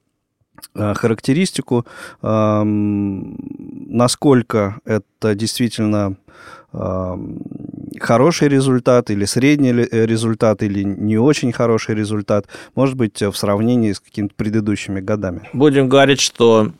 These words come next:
Speaker 2: результат, наверное, удовлетворительный всё-таки. Он не идеальный, но определённый минимум, наверное, предприятия всё-таки выдержали. Может быть, в динамике показатели чуть-чуть похуже по сравнению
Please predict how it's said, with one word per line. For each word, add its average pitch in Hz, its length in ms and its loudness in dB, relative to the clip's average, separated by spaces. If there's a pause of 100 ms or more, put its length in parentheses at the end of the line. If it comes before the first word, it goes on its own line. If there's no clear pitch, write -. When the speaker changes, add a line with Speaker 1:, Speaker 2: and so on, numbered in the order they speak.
(140)
Speaker 2:
результат, 120 540 0
наверное, 113 380 4
удовлетворительный 117 800 2
всё-таки. - 480 -2
Он 110 400 2
не 117 200 2
идеальный, 117 640 4
но 107 520 0 (160)
определённый 123 720 2
минимум, 127 560 4
наверное, 110 540 2 (360)
предприятия 110 640 0
всё-таки 107 340 -4
выдержали. 98 580 0
Может 131 340 0
быть, 110 80 -4
в 107 80 -8
динамике 127 520 2
показатели 107 760 0
чуть-чуть 104 360 -4
похуже 135 440 -2
по - 140 -12
сравнению 107 580 0